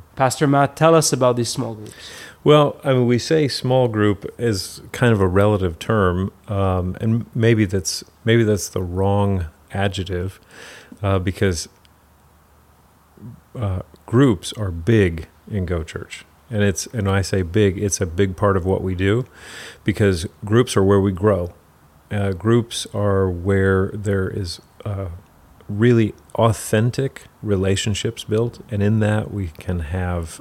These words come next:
Speaker 2: um, accountability to one another. Um, and then we can also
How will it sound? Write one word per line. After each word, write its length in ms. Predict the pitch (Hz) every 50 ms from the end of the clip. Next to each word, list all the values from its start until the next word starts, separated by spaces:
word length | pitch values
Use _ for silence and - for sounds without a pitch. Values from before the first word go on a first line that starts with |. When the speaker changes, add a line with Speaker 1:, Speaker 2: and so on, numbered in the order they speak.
| - -
Speaker 2:
um, 420 | 110 101 92 90 85 87 85 - - _
accountability 920 | 104 104 - - 107 98 92 87 82 95 104 117 123 120 131 135 139 143 - - _ _ - -
to 140 | - - 107
one 160 | 98 98 95
another. 380 | 92 90 92 101 117 143 160 - - - _ _ _ _ - - - - - - - - - - - - - -
Um, 340 | 107 104 107 104 101 101 107 - _ _ _ _ _
and 100 | 127 135
then 160 | 139 139 143
we 140 | 135 135 123
can 140 | 113 127 127
also 680 | 120 135 151 160 156 - - 143 127 120 117 120 -